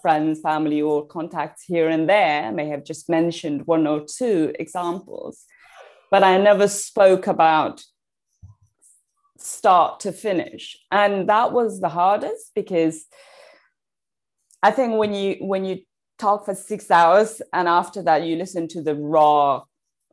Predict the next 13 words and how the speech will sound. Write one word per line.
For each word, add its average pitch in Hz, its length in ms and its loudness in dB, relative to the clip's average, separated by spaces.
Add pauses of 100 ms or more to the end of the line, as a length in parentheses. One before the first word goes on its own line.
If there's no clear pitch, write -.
audio, 165 680 -4
you 170 220 -6
go 175 280 0
through 160 260 -8
it 143 160 -4
and 156 140 -2
you 151 140 -2
say, 151 380 -6
"Oh 175 120 -12
my 220 220 -6
God, 151 580 -2 (600)
I'm 208 220 -8
so, 170 880 0